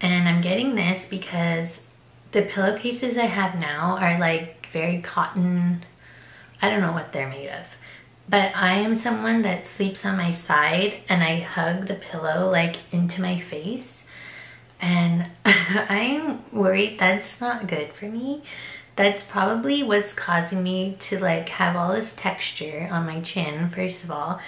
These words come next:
But also, that can be good for, 'cause I do skincare at night, obviously. And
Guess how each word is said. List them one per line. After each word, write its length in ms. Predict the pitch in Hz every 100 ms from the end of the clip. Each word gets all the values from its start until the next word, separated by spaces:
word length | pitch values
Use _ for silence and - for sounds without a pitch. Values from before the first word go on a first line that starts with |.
| - - - - - - - - -
But 160 | 196
also, 680 | 190 208 - 175 160 156 175 - - -
that 320 | 185 214 208
can 220 | 233 247
be 160 | 277 269
good 340 | 180 170 196
for, 560 | 190 196 185 175 170 175 - - - - - - - - -
'cause 240 | 220 202
I 320 | 175 196 208
do 160 | 196 196
skincare 580 | 180 - 170 175 170 160
at 120 | 160
night, 260 | 160 151 151
obviously. 760 | 156 156 170 170 - 147 165 175 - - - -
And 280 | 208 190 175